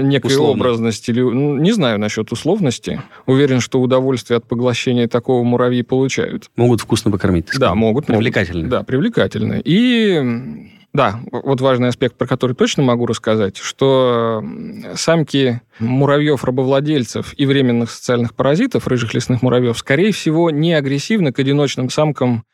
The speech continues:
Speaker 1: вида хозяина. То есть, если они просто встречаются в природе, они друг на друга не нападают. А вот, э,
Speaker 2: А
Speaker 1: и
Speaker 2: где же они могут встретиться
Speaker 1: а
Speaker 2: в
Speaker 1: вот когда
Speaker 2: природе?
Speaker 1: они встретятся внутри гнезда
Speaker 2: Да,
Speaker 1: в
Speaker 2: да.
Speaker 1: присутствии расплода вида хозяина, вот тогда экспериментально показано, что агрессивность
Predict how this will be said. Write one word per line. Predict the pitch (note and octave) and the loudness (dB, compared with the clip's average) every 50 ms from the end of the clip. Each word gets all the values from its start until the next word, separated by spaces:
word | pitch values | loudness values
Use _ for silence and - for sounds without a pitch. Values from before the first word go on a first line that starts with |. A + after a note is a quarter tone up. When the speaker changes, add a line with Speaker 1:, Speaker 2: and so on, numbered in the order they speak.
| _ - | _ -8
Speaker 1:
вида | - - C3 C#3 C#3 C3+ | -4 0 0 2 2 2
хозяина. | A#2 C3+ C3 B2+ C3 B2 A2 G2+ G2+ G2+ C#3+ - _ _ _ _ - | 2 2 2 2 4 2 2 0 -2 -6 -10 -16 _ _ _ _ 0
То | - | 0
есть, | C3+ - - | 0 2 2
если | C#3+ - - | 0 0 2
они | C3+ C3 C3 A#2+ | 2 2 2 0
просто | - C#3 B2 - - - | 0 -2 -2 -2 -6 -14
встречаются | - - C3 C3 - - B2+ B2 A#2 - - | -6 -4 -4 -4 0 0 0 0 0 -4 -8
в | - | -4
природе, | - C#3 D3 F#3 B3+ C4 E3+ B2 | 0 0 2 2 2 2 2 2
они | A#2 A#2 | 2 2
друг | A#2 B2+ C3+ C3 - | 0 0 -2 -2 -2
на | C#3 C3 | -2 0
друга | C#3 C#3 D3 D3 C#3 | 0 0 0 2 0
не | C3+ | 0
нападают. | C3+ C3+ C3+ - D3+ C#3+ A#2+ - - - - - - - _ _ - | 0 0 0 0 0 0 0 -2 -2 -4 -10 -12 -18 -20 _ _ -2
А | - A#2+ | 0 2
вот, | B2 C3 C3 C3 - - | 4 4 2 0 -2 -2
э, | C3+ C3 B2+ A#2+ A#2 A2 | 0 2 2 4 2 0
Speaker 2:
А | G2+ | 0
Speaker 1:
и | - | 0
Speaker 2:
где | - - C#3+ D3+ | 0 0 2 2
же | C3 C3 | 0 0
они | B2+ B2 | 0 0
могут | B2 B2+ A#2+ A#2 G#2+ | -2 -2 -2 -4 -6
встретиться | - - B2 B2 G#2+ - A2+ | -6 -4 -2 -2 -2 0 0
Speaker 1:
а | |
Speaker 2:
в | A#2+ | 0
Speaker 1:
вот | B2+ - | 0 0
когда | C3+ B2+ C3+ | 0 0 2
Speaker 2:
природе? | C#3 C3+ C3+ | 2 2 2
Speaker 1:
они | C3 C3 | 2 0
встретятся | - - - D3 C#3+ - - B2+ - - C3 B2 A#2+ A#2+ A2+ A2 A2 - | -2 -2 0 0 0 0 -2 -8 -4 0 0 2 2 2 2 0 0 -2
внутри | - A#2+ C3 C3 B2+ - C#3 B2+ | -2 -2 -2 0 0 0 -2 0
гнезда | B2 B2+ C3 C3 C3 B2+ C3 C3 A2 G#2 G2 | 2 2 2 2 0 0 2 2 2 2 0
Speaker 2:
Да, | F#2+ | -2
Speaker 1:
в | F#2+ G2 | -4 -4
Speaker 2:
да. | F#2+ | -2
Speaker 1:
присутствии | C#3 C#3 B2+ - D3 C#3 B2 - - B2+ B2 A#2+ A2+ A2 A2 A2 | 0 -2 0 0 -2 -4 -4 -4 -4 -2 0 2 2 2 2 0
расплода | A2 G#2+ A2+ A2+ - - C#3 E3+ A3 B3+ G#3 D#3 | 0 0 -2 -4 -2 -2 2 2 2 2 2 0
вида | C3 B2+ A#2+ A2+ A2 | 0 0 -2 -2 -2
хозяина, | - - A2+ A2 A2+ A2 G2+ G2 G2 F#2+ F#2 F#2+ | -2 -2 0 0 0 0 0 0 -2 -2 -2 -2
вот | F#2+ G#2 G#2+ - | -4 -4 -4 -2
тогда | A#2+ A#2+ A#2+ B2+ C#3+ F3 G3 G3 F#3 D3 - - - - - - _ - - - | -2 0 2 2 2 2 2 2 0 -2 -6 -10 -20 -20 -20 -20 _ -20 -16 -12
экспериментально | - - - - C3+ C3 C#3+ C#3 C3+ B2 A#2 G#2+ G2+ G#2 | -12 -8 -2 0 2 4 4 4 4 2 2 0 0 0
показано, | - A#2+ B2 - G3+ A#3 A#3 F#3 D3 | -2 -2 -2 0 0 0 0 0 0
что | A#2+ - - B2 | -2 0 0 0
агрессивность | A#2+ A#2+ B2+ C3+ C3 - D3 C3 B2 A2+ G#2+ - - - | 0 2 0 -2 0 0 0 0 0 0 0 -4 -8 -18